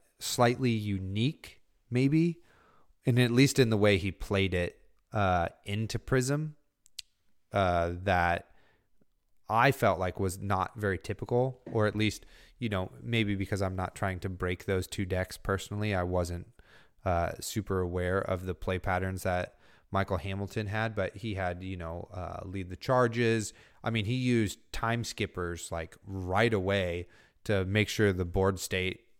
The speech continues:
uh, you know, didn't get ahead of him when, when, uh, Fino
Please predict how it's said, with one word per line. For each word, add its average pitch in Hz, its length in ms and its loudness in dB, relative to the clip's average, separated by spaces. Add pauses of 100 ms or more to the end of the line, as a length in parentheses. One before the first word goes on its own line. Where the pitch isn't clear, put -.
(140)
uh, 85 460 -2 (240)
you 107 100 -6
know, 85 120 -4
didn't 95 280 -2
get 95 120 -2
ahead 95 220 -2
of 92 100 -2
him 90 160 -6
when, 90 160 -4 (240)
when, 90 380 -6
uh, 82 300 -4
Fino 90 580 -2